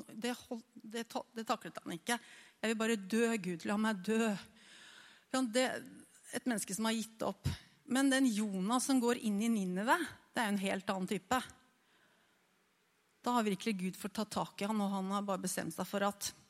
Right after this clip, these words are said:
"Wow, jeg går, samme hva."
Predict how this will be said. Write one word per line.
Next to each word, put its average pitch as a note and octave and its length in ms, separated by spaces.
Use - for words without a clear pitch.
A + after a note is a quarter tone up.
"Wow, - 220
jeg A3 320
går, A3 280
samme G#3+ 480
hva." A#3+ 180